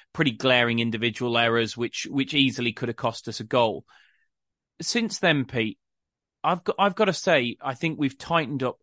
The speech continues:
massively. You look at, you look at the Watford game, and the two goals that Watford scored, um, were,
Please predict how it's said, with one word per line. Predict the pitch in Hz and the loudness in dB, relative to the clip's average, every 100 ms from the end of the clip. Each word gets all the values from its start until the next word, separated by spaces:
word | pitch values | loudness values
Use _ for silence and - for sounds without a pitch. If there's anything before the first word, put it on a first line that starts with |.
| _ | _
massively. | 131 127 143 143 135 131 113 87 73 - - - - | -6 -4 0 0 0 -8 -8 -12 -12 -20 -20 -20 -6
You | 147 | -2
look | 180 226 - | 2 2 2
at, | - - | -2 -4
you | 180 | 0
look | 190 220 | 2 2
at | 208 | 0
the | |
Watford | 160 185 - 147 117 | 2 2 2 -8 -4
game, | 120 110 71 143 _ _ _ _ | -4 -4 -10 -20 _ _ _ _
and | - 147 147 147 - _ _ | 0 2 2 0 -4 _ _
the | 151 | -8
two | - - 220 | -4 0 2
goals | 196 170 135 117 | 4 4 4 -2
that | 131 135 147 | -2 -4 2
Watford | 143 - - 131 | 0 0 -8 -8
scored, | - 147 120 104 - - | -2 2 2 -2 -8 -2
um, | 139 139 - - _ _ _ - 233 | -2 -2 -18 -20 _ _ _ -12 -8
were, | 143 156 151 147 | 0 6 6 6